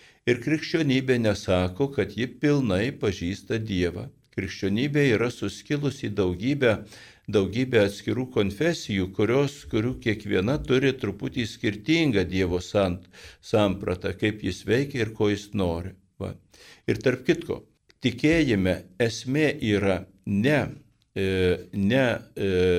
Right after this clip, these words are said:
Dievo samprata, žinojimas,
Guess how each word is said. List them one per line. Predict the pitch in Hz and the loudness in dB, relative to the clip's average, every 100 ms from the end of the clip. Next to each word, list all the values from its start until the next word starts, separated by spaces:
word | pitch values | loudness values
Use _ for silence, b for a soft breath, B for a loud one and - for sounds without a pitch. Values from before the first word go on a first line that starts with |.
| 87 - 92 | 2 -2 -10
Dievo | 90 113 110 90 85 | -4 0 0 0 -6
samprata, | - 127 160 160 127 90 - - - _ _ | -2 0 0 -2 -2 -2 -2 -8 -10 _ _
žinojimas, | 90 104 101 117 107 95 87 92 | -6 -2 2 2 2 2 -2 -6